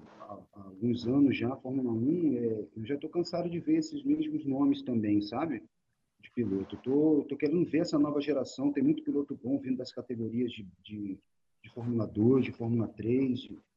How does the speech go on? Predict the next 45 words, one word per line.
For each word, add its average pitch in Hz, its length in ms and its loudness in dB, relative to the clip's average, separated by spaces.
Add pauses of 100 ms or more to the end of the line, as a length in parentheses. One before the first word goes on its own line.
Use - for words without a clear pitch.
(180)
tem, 117 140 -6 (240)
até 123 240 -4
a 147 60 0
própria 151 320 -4
galera 139 320 2
lá 131 120 2
da 127 120 -2
Fórmula 123 480 2
E, 117 180 6
tem 120 160 0
muito 113 220 0
piloto 127 380 2
ali 120 360 2 (920)
que 117 120 -4
se - 140 -2
encaixaria. 120 540 2
Esse 117 180 0
dia 120 160 -2
eu 123 40 -4
tava 131 160 0
vendo 127 280 2
a 113 40 4
Stock - 400 -2
Car, 143 400 -2 (440)
e 113 60 -6
quem 139 160 2
ganhou 143 420 8
a, 120 380 2
quem 131 100 -2
ganhou 131 300 4
a 127 80 6
etapa 131 480 2
foi 151 200 2
o 156 100 4
piloto, 147 440 4
o 131 680 4
Félix 139 320 0
da - 120 2
Costa, 110 440 0
que 123 100 -2
é - 20 2
piloto 123 360 0
da 131 100 -4
Fórmula 143 400 2
E. 107 180 4